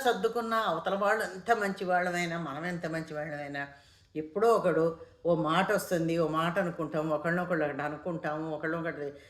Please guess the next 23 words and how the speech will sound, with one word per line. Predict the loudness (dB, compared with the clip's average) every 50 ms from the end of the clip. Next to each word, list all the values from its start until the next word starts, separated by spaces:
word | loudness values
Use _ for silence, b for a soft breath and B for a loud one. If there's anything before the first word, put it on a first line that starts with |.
| B B B 2
ఆడుకుంటాం. | 4 4 4 4 2 0 -2 -2 -4 -8 -10 -10 -18 -20 _ _ -20 _ _
కానీ | -6 -6 -6
అప్పుడు | -6 -6 -12 -10
ఎంత | -10 -8 -6 -8 -8 -6 -2 -2
బాధ | -2 0 -2 -2 -4 -4 0 0
అనిపిస్తుందండి, | -2 -2 -2 -4 -8 -8 -8 -8 -6 -4 -2 -2 -2 -2
ఇంత | -4 -4 -4 -6
క్లోజ్ | -8 -6 -4 -2 -2 -2 -2 -4
వాళ్ళతో | -4 -4 -6 -6 -6 -6
ఇన్ని | -4 -4 -4 -2
మాటలు | -2 -2 -4 -4 -4 -4 -6
అనిపించుకుంటున్నామే | -4 -4 -6 -8 -10 -8 -10 -10 -8 -6 -6 -6 -4 -4 -6
అని. | -6 -6 -6 -8 -10 b b b b b b b b -12
అంటే | -4 -2 0
వాళ్ళంటే | 2 2 4 4 2 2 2 0 0
మనం | 2 2 2 2 0
అనకుండా | 0 -2 -4 -4 -4 -2 0 0 0
ఉంటామేంటి, | 0 0 -2 -2 -2 -2 -2 -4 -4 -4
వాళ్ళు | -2 0 0 2 0
ఒకటంటే | 0 -2 -4 -6 -6 -4 -4
మనం | -2 -2 0 0
నాలుగు | -2 -2 -2 -4 -6
అంటాం, | -6 -8 -6 -4 -6 -6